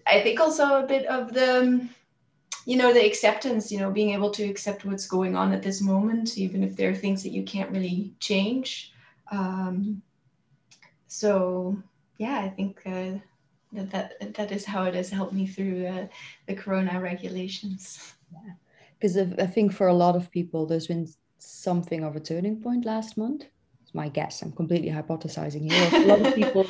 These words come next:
Speaker 1: <laughs>
Speaker 2: just
Speaker 1: So for you, maybe? <laughs>
Speaker 2: I mean, I've heard it from a lot of students as well.
Speaker 1: Mm.
Speaker 2: There's something now that somehow it's starting to drag on. It's starting to feel long.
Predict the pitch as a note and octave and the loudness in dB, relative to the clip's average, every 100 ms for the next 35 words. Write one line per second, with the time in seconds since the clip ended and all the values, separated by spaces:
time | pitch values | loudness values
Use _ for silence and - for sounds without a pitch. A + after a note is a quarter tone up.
0 | F3+ - - F#3 F#3 B3 A#3+ A#3+ A#3+ A#3+ | -2 -12 -2 2 6 6 8 6 6 6
1 | A3 A3 A#3+ F4 F4 - - - E4+ D#4+ | 4 2 2 2 2 4 4 6 4 2
2 | D#4 D#4+ - F4+ D4+ D#4 D#4 E4 C#4 - | 0 -2 2 4 6 6 8 6 6 2
3 | C4 A#3+ G#3+ F#3+ - F#3 F3 D#3 D3 C#3+ | 4 8 6 6 0 2 2 2 -2 2
4 | C4+ B3+ A3 G3+ - B3+ B3 C4+ - A#3 | 4 4 2 0 2 4 6 6 6 6
5 | G3 F#3 F#3 F3+ F3+ - - - A#3 A3+ | 8 6 6 6 2 -4 -14 0 4 4
6 | G3 F#3 F3+ E3+ E3+ F3+ F3+ - - F#3+ | 4 4 4 4 2 -2 -6 -6 0 4
7 | F3+ F3+ F3+ E3+ F3 E3 D#3+ D#3+ D#3 D#3+ | 6 4 2 0 0 0 0 -2 -2 -4
8 | D#3+ - D#3+ D#3+ E3 F3 F3 D#3+ D#3 D3+ | -6 -4 -2 -2 -6 -8 -4 -2 -2 -2
9 | D3+ D#3 | -4 -6